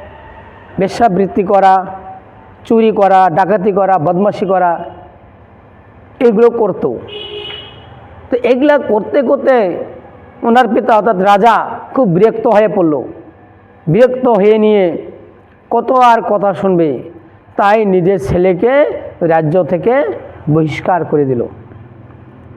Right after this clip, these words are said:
"তুমি আমার রাজ্য থেকে চলে যাও।" এখন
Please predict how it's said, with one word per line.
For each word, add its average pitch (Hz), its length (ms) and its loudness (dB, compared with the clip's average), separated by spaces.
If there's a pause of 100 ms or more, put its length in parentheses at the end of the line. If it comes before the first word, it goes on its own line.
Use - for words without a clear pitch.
(500)
"তুমি 185 180 0
আমার 190 260 0
রাজ্য 180 260 0
থেকে 190 340 0 (520)
চলে 165 260 0
যাও।" 156 340 0 (760)
এখন 226 520 4